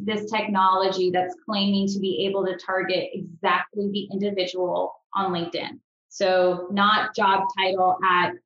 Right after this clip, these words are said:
company, but Karina Owens, period. I will get the name and figure it out and, and reply in the post. I haven't investigated it, but that's their claim, that they, with their solution,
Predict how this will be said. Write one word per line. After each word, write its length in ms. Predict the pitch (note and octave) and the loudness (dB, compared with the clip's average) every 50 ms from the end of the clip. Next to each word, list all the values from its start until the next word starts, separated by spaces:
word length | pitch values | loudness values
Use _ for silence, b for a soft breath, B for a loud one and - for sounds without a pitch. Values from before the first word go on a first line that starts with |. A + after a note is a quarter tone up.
| _ _ _ - | _ _ _ -2
company, 540 | G#3 F3+ F3 F3 F3+ E3+ E3 E3 E3+ E3+ E3+ | 0 0 0 0 -2 -2 -2 -2 -2 -2 0
but 260 | F3+ F3 E3 D#3+ - - _ _ _ _ _ _ _ _ _ _ _ _ - | 2 2 2 2 -2 -6 _ _ _ _ _ _ _ _ _ _ _ _ -6
Karina 460 | - G3+ G3 G3 G#3 G3 F#3+ F#3 - F#3+ F#3+ | -2 0 0 2 2 2 2 0 0 0 0
Owens, 380 | F#3 E3+ E3 E3 E3+ E3+ E3+ - - - - _ _ _ _ _ _ - | 0 0 0 0 -2 -2 -4 -6 -10 -18 -20 _ _ _ _ _ _ -2
period. 540 | G3+ F3+ F3 F3+ G3 A3 B3 C#4 C#4+ C#4+ - - - _ _ _ _ _ _ _ - | 0 0 2 2 2 2 2 2 0 -2 -6 -10 -14 _ _ _ _ _ _ _ -2
I 120 | G#3 G#3+ | -2 0
will 100 | G#3+ G#3+ | 0 2
get 180 | G#3+ B3 A#3+ B3 | 2 2 2 2
the 120 | C4+ A#3+ G#3+ | 2 2 2
name 380 | G3 F#3 F#3 F#3 F#3+ G3+ G#3 | 2 2 0 0 0 0 -2
and 160 | G3 G3 - | -2 -2 -2
figure 260 | - G3 F3+ G3 F#3 F3 | -2 -2 0 0 0 0
it 60 | F3 | 2
out 320 | E3 E3+ F3+ G3 G3 G3 | 2 2 2 2 2 0
and, 160 | F3+ F3+ - | 0 -2 -2
and 280 | F#3 F3+ F3+ F3+ F#3 F3+ | -2 -2 0 -2 -2 -2
reply 360 | F3 E3+ E3+ - G3 F3+ F3+ | -2 -2 -2 -2 -2 0 0
in 80 | F3+ F3 | 0 -2
the 120 | D#3+ - - | -2 -4 -4
post. 480 | E3+ E3 E3+ F3+ G3+ - - - - _ _ _ _ - | -4 -2 -2 -2 -2 -4 -8 -12 -18 _ _ _ _ -6
I 40 | F3+ | -2
haven't 220 | F3+ A3 A#3+ C4+ C#4 | 0 2 2 4 4
investigated 640 | C4+ A#3+ A3 G#3+ A3 - A3+ G#3+ G#3+ G#3+ G#3+ G#3 | 4 4 2 2 0 0 0 0 0 0 2 2
it, 220 | A3 A3 G#3+ - - - | 2 2 2 0 -2 -2
but 200 | G3+ F#3 F3 F3 | -2 -2 0 0
that's 260 | F#3+ G3 G3 F#3+ F#3+ | 0 0 0 0 -2
their 240 | - G3+ F#3+ - - | -2 -2 -2 -2 -2
claim, 380 | - - - C#3+ - - - - _ _ _ _ - | -2 -2 -2 -2 -4 -8 -12 -14 _ _ _ _ -6
that 120 | - - F#3 | -4 -2 0
they, 400 | F#3 F#3 F#3+ F#3 F#3 F3+ F3 - - F#3 | 0 2 2 2 0 0 -2 -4 -6 -4
with 160 | G3 G3+ G3 | -2 -2 0
their 140 | G3+ G3+ G#3 | 0 0 -2
solution, 720 | G#3 G#3+ A#3 A3 G#3 G3+ G#3 G3 F3 E3+ E3+ E3+ F3 F3 | 0 -2 -2 0 0 0 0 0 0 0 0 -2 -2 -6